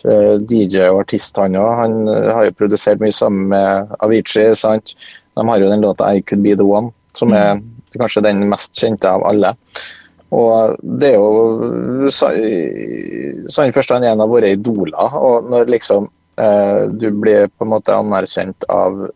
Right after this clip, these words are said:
Speaker 1: noen av idolene som man på en måte ser veldig opp til, sånn musikalsk, da, så er det, hvem sier oppe i Nord-Trøndelag, det finnes da ikke noe likere da. Det er veldig,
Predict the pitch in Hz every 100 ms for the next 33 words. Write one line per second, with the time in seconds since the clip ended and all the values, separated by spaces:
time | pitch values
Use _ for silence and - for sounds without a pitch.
0 | - 110 101 101 101 110 95 92 98 95
1 | 98 98 98 - - 101 98 95 104 101
2 | - - 95 95 95 95 - - - 135
3 | 113 104 101 107 - 95 - - 160 -
4 | - - - - - - - _ 127 120
5 | 98 80 107 110 - 131 - 127 127 131
6 | 127 123 147 135 131 139 143 123 123 135
7 | 139 - 156 110 123 123 170 175 175 147
8 | 160 165 202 - 233 - 226 - 156 143
9 | 104